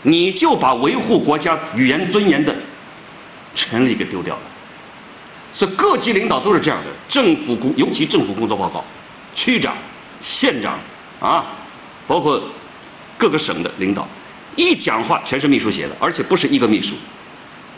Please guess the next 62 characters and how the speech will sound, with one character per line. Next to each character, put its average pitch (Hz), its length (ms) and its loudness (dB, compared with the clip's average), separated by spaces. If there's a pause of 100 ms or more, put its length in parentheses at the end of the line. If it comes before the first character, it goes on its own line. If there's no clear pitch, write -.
(300)
四 277 540 0
五 131 160 2
个 131 80 2
秘 147 140 4
书 110 140 -2
写 - 140 -6
好 - 140 -10
的。 - 40 -12 (600)
所 - 140 0
以 160 40 6 (100)
为 294 160 4
什 156 160 2
么 147 100 4
最 160 160 2
近 123 280 -2
党 104 200 -4
中 120 80 0
央 123 100 2
提 117 140 -2
出 110 140 0
你 107 100 4
们 113 200 2
领 135 180 4
导 101 140 2
要 107 100 0
自 113 120 -2
己 95 140 -6
说 95 160 -2
话， 90 240 -2
不 113 80 0
要 123 140 0
秘 104 160 0
书 107 100 -6
写？ - 160 -8 (220)
为 196 100 4
什 - 140 -2
么？ - 100 -8 (100)
你 107 200 2
的 156 80 2
思 170 180 0
想 - 200 -2
是 - 60 -12
什 - 140 -6
么？ - 80 -14 (440)
用 208 320 4
你 127 180 4
的 180 100 2 (220)
个 214 300 2
体 131 340 0
的 127 160 0
行 143 240 2
为 147 120 2
扛 135 300 0
起 117 200 0
民 127 240 4
族 135 180 0
话 127 220 -4
语 98 100 -8
的 107 80 -2
权 107 240 -2
利 117 100 2
啊， 90 100 -4